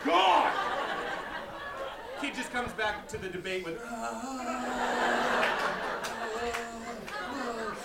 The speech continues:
uh, "You lose. You lose the discussion. You can't reason with this giant who doesn't give a shit." Fuck that. I'm a grown-ass man.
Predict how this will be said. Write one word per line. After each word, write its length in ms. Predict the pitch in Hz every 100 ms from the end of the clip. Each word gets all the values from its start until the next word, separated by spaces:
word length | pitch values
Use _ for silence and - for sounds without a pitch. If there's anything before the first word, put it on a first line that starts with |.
| -
uh, 1300 | 294 240 226 220 220 214 - - - - - - - 277
"You 120 | 311 285
lose. 260 | 349 - - - -
You 180 | 269 277
lose 460 | 247 320 320 294
the 120 | - 285
discussion. 520 | 262 - - - - - - - 302
You 100 | 339
can't 240 | 339 - 165
reason 400 | 226 240 262 262
with 120 | 226
this 180 | 233 - 147 202
giant 340 | 196 240 247
who 100 | 226
doesn't 320 | 196 196 180
give 140 | 190 226
a 60 |
shit." 340 | - 294 302 -
Fuck 1120 | - - - - - - - 277 403 466 -
that. 280 | 494 415 349
I'm 100 | 415
a 40 | -
grown-ass 420 | 392 370 359
man. 100 | 339